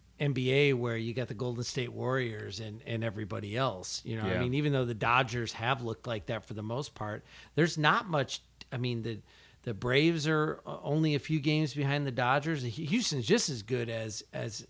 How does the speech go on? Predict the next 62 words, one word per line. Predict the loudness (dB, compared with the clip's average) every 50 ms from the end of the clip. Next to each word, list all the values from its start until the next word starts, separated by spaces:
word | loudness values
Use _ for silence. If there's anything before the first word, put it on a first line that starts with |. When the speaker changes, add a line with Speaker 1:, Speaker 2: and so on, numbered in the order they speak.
| -12 -10
Speaker 1:
as | -10 -10 -8
the | -10 -8
Dodgers | -6 -4 -4 -4 -4 -4 -6 -6 -4 -2
are, | -2 0 2 2 2
and, | 0 0 -2 -4 -4 -6 -6
and, | -6 -4 -4 -4 -6 -8 -12
and | -8 -8
the | -6 -4
Yankees | -2 -2 -2 -2 -2 -4 -4 -4 -4
are | -4
right | -6 -6 -10 -10 -10 -12
up | -12 -12 -10
there | -10 -8 -8
too. | -6 -4 -4 0 0 0
I | -2
mean, | -2 -4 -4 -2
you've | 0 0 0 0
got | 0 0 0
a | -2
legitimate, | -4 -6 -6 -4 -2 0 0 0 0 0 -2 -2 -4 -8 -16 -20 -20 -20 -20 -20 -20 -14 -10
I | -6 -2
think | -2 -2 0 2
this | 2 2 2 2
is | 2
gonna | 2 2 2 2
be | 0 0 0
some | 0 0 0 0
really | 0 0 0 0
good, | -2 -4 -8 -10 _ _ _ -20 _ -10 -8
uh, | -6 -6 -6 -6 -8
ba-, | -8 -2 0 0 0 0
uh, | 0 -2 2 6
Speaker 2:
There's | 8 8 8 8
some | 6 6 6
exciting | 6 6 8 8 10 12 12 12 12 12
Speaker 1:
playoff | 12
Speaker 2:
races, | 12 12 12 12 12 10 10 8 8
Speaker 1:
baseball. | 6 4 4 4 4
Speaker 2:
and, | 6 6
you | 6 6
know, | 6 6
the | 4 4 4
N | 4 4 6 6
L | 6 6
Central, | 4 4 6 6 6 6 4 4 4
you | 4 6
don't | 6 6
have | 4 4
to | 4 6
look | 4 4 4
farther | 6 6 8 8 8 8 6 4
than | 4 2 4
that, | 4 6 6 6 6 8 6
Speaker 1:
Oh, | 6
Speaker 2:
and | 6 6
that's | 6 6 6 4
one | 6 6 8 8
of | 8 6
Speaker 1:
God. | 4
Speaker 2:
the | 2
teams | 4 4 6 6 6 4 4
that | 4 4 4 4